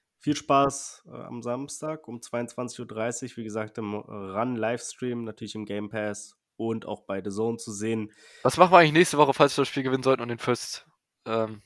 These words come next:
Speaker 2: den, die Bye-Week haben? Machen wir dann so ein Recap?
Speaker 1: Ja, dann machen wir ein Recap auf jeden
Speaker 2: Dann machen
Speaker 1: Fall.
Speaker 2: wir ein
Speaker 1: Dann gucken
Speaker 2: Recap.
Speaker 1: wir mal, was wir da machen, wie wir euch weiter bei der Stange halten können. Ähm,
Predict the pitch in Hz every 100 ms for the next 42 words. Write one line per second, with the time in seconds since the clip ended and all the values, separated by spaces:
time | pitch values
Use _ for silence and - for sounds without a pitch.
0 | _ 117 110 107 - 110 123 156 135 107
1 | 117 _ _ _ _ - 120 131 131 127
2 | 127 123 147 180 - _ _ _ _ _
3 | _ _ _ _ 101 101 101 _ _ _
4 | _ 107 107 113 107 101 107 107 104 98
5 | 98 98 98 101 92 95 95 98 107 98
6 | 92 92 92 - 95 92 95 110 110 110
7 | - 113 107 104 101 101 - 104 104 113
8 | 101 107 104 101 101 95 _ - - -
9 | - - - - 135 135 120 113 110 113
10 | 117 120 139 - _ _ _ _ _ _
11 | _ _ _ - 123 110 110 107 107